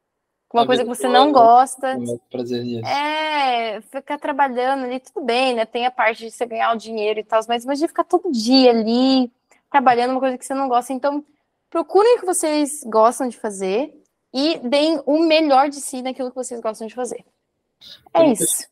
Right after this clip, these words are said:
Speaker 2: tem uma pesquisa que fala, é, que noventa por cento dos brasileiros não trabalham com aquilo que gostariam.
Speaker 1: É,
Speaker 2: Né? Trabalham
Speaker 1: muito
Speaker 2: mais
Speaker 1: triste isso, né?
Speaker 2: pelo dinheiro, mas não custa nada tentar. É
Speaker 1: Hum.
Speaker 2: isso.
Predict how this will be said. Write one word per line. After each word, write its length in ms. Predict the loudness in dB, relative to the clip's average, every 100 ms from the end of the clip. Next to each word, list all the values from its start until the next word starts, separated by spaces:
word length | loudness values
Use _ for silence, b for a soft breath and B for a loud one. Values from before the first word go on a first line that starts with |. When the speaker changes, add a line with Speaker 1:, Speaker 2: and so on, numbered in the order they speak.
| _
Speaker 2:
tem 80 | -4
uma 120 | -2 -2
pesquisa 520 | -4 -4 -2 -2 -2
que 120 | -4
fala, 400 | 0 4 4 2 -4 -8
é, 500 | -2 0 2 0 0
que 160 | -4 -4
noventa 500 | 0 0 -2 -6 -6
por 140 | -8
cento 220 | -10 -8 -8
dos 80 | -2
brasileiros 800 | 0 0 2 2 2 -2 -8 -4
não 180 | -4
trabalham 460 | 0 2 4 4 2
com 100 | -6
aquilo 200 | -12 -14
que 100 | -10
gostariam. 760 | -8 -4 0 0 0 -4 -8 -12 _ _ _ _
Speaker 1:
É, 380 | -2 2 2 0
Speaker 2:
Né? 180 | 0 0
Trabalham 320 | 0 0 2
Speaker 1:
muito 160 | 2 0
Speaker 2:
mais 80 | 0
Speaker 1:
triste 380 | -2 -4 -4 -6
isso, 200 | -4 -4
né? 220 | -4 -4
Speaker 2:
pelo 320 | -6 -6 -6
dinheiro, 460 | -8 -6 -2 -2 -2
mas 420 | -2 -2 -4 -10 -8
não 100 | -8
custa 220 | -6 -2
nada 120 | -2
tentar. 300 | -2 -6 -6 -8 _ _ _ -20 -16
É 160 | -6
Speaker 1:
Hum. 220 | 0 2 2
Speaker 2:
isso. 160 | -2